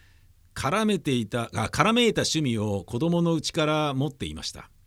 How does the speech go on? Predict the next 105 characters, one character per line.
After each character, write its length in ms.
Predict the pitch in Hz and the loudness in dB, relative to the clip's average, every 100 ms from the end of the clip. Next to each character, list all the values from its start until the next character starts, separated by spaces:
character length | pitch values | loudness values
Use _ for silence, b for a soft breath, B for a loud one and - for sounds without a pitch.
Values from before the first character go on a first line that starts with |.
| - | -16
そ 140 | - 175 | -2 -2
の 80 | |
た 120 | 190 202 | 0 0
め 80 | |
で 60 | 202 | 2
も 120 | 170 | 2
あ 40 | 135 | 0
り 60 | |
ま 100 | 151 | 0
し 100 | 135 | -2
ょ 60 | 151 | -2
う 40 | |
か、 240 | 123 117 104 | 0 0 0
そ 140 | 165 | 0
う 60 | 175 | 0
い 40 | |
う 80 | 180 | 2
の 120 | 147 | 0
を 60 | 127 | 0
生 260 | 117 151 | 0 0
め 80 | 170 | 0
か-、 160 | 175 - | -2 -2
生 300 | 113 131 180 | 0 0 0
め 100 | 190 | 0
か 120 | 175 | 0
し 200 | 165 190 | -2 0
い 40 | 147 | 0
装 200 | - 151 | -2 -2
飾 260 | 156 151 | -2 -2
を 80 | 147 | -2
い 60 | 117 | -2
つ 100 | 170 | -2
の 60 | 170 | 0
間 100 | 170 | 0
に 80 | |
か 100 | 165 | -2
軽 200 | 139 147 | -2 0
蔑 280 | 165 170 - | 0 -2 -2
す 160 | 151 151 | -2 -2
る 160 | 147 | -4
癖 240 | 139 - 185 | -4 -2 -2
が 140 | 151 | -2
つ 120 | 120 | -2
い 80 | 127 | -6
て 80 | 107 | -6
い 80 | 85 | -8
た 100 | - | -10
の 100 | 82 | -12
で 60 | |
す。 160 | - - B B B B B B B B | -12 -12 B B B B B B B B
私 280 | 170 185 196 | -4 0 2
の 140 | 208 | 2
父 240 | 190 - 190 | 0 -2 2
が 420 | 170 160 160 147 - _ _ - | 4 4 2 -2 -8 _ _ -6
存 280 | 123 185 196 | 0 0 2
傷 280 | - 190 180 | 2 2 0
中 280 | - 175 | 0 2
に 140 | 175 165 151 | 2 2 0
集 120 | - | 0
め 160 | 180 143 | 0 0
た 160 | 147 127 | 0 0
道 200 | 131 139 | 0 0
具 120 | 147 | 0
類 180 | 113 101 | 0 0
は、 140 | 113 | 0
例 180 | 139 180 | 0 2
の 160 | 127 | 2
お 80 | 107 | 0
じ 140 | 104 160 | 0 -2
の 100 | 156 | 0
た 100 | 156 | -2
め 120 | 156 | 0
に 100 | 117 | 2
め 140 | 110 | 0
ち 100 | 110 | 0
ゃ 60 | 151 | -2
め 80 | 151 | -2
ち 100 | 147 | -4
ゃ 40 | |
に 100 | 143 | -2
さ 100 | 143 | -2
れ 80 | 139 | -2
て 100 | 139 | -4
し 120 | 143 | -2
ま 100 | 143 | -4
っ 60 | 135 | -2
た 100 | 139 | -4
の 100 | 113 | -2
で 100 | 107 | -4
す 120 | 110 | -4
が、 300 | 110 107 104 | -4 -2 -4
そ 100 | 165 | -2
れ 80 | 185 | 0
で 60 | |
も 120 | 185 | 0
多 120 | 127 131 | 0 -2
少 180 | 170 | 0
は 120 | 170 160 | 0 0
残 200 | 160 175 | -2 -4
っ 40 | |
て 100 | - | -2
い 60 | 113 | -2
ま 100 | 110 | -4
し 60 | |
た。 200 | - 95 | -6 -10